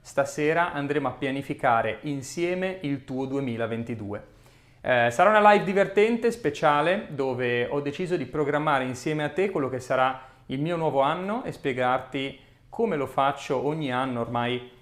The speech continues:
da molto, molto tempo. Ti posso garantire che pianificare i tuoi obiettivi, scrivere ciò che vuoi ottenere nel nuovo anno e soprattutto farlo in questo periodo magico ti darà veramente la forza di iniziare alla grande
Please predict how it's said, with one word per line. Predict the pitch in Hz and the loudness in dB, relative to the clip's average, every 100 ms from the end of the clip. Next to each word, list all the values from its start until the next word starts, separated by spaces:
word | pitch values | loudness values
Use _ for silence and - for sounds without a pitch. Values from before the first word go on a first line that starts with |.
| - | -4
da | 131 | -2
molto, | 131 127 127 | 0 -2 -2
molto | 120 120 120 | -2 -2 -4
tempo. | 120 110 110 117 | -4 -6 -4 -8
Ti | 127 | -4
posso | 156 151 | -4 -2
garantire | 147 147 143 147 143 151 | -2 0 -2 -4 -4 -4
che | 139 131 135 - - - | -2 -2 -2 -8 -20 -6
pianificare | 143 143 143 139 170 | -4 -2 -4 0 0
i | 160 | 2
tuoi | 156 | 0
obiettivi, | 147 143 - 123 117 | 0 -2 -2 -4 -6
scrivere | - - 151 160 151 139 | -10 -8 -6 0 0 0
ciò | 147 | -2
che | 147 | -2
vuoi | 135 | -2
ottenere | 135 139 139 131 | -2 -4 -4 -4
nel | 131 | -4
nuovo | 135 127 | -2 2
anno | 127 120 120 | 2 2 -2
e | |
soprattutto | 123 151 156 175 202 180 | -4 -2 -2 -2 -4 2
farlo | 190 160 135 | 6 6 6
in | 131 | -2
questo | 147 151 147 | -4 -2 -2
periodo | 143 160 156 143 | 0 0 0 0
magico | 139 135 123 127 139 143 - - | 0 -2 -4 -2 0 0 -6 -8
ti | - | 2
darà | 156 160 | 8 8
veramente | 147 143 147 151 139 | 10 6 4 0 0
la | 127 | 0
forza | - 139 139 - | 4 6 6 2
di | 135 | -2
iniziare | 120 120 - 127 117 | -2 -4 0 0 2
alla | 131 127 117 | 0 0 0
grande | 123 135 131 127 123 117 | 0 0 0 0 -2 -2